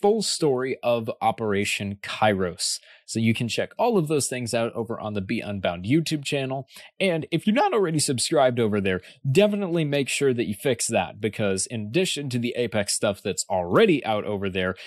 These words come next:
there's a bunch more stuff coming soon. We have,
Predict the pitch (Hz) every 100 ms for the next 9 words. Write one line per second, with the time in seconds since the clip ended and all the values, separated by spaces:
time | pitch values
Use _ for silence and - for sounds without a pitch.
0 | - 117 110 101 117 147 151 156 147 -
1 | 113 - 101 92 - 139 131 185 185 -
2 | - 110 90 110 110 104